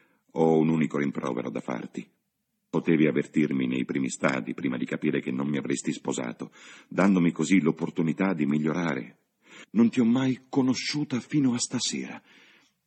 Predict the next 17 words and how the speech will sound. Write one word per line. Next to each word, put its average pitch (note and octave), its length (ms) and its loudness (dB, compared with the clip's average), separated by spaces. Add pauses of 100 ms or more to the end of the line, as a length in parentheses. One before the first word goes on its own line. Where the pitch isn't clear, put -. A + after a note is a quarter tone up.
Ti C#3+ 100 -2
ho C#3+ 100 2
semplicemente B2 800 0
sfruttata C3 720 0
in G#2+ 100 2
funzione A#2+ 500 2
di F#2+ 80 2
un G2+ 140 4
manichino A2 520 2
dove F#2 220 2
appendere G2+ 460 2
i F2+ 60 2
miei F#2+ 240 2
stolti - 560 2
concetti F#2+ 560 0
su - 160 -4
ciò G#2+ 320 0